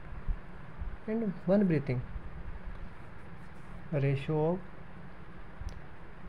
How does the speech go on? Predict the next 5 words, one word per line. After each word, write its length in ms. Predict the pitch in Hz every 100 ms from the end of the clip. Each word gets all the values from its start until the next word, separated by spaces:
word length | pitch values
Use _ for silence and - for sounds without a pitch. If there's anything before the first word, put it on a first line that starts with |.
| - -
compression 500 | 139 139 139 156 156
and 340 | 175 - 143
breathing, 300 | 147 139 135 135 - - -
three 160 | 160 160
ratio 240 | 139 160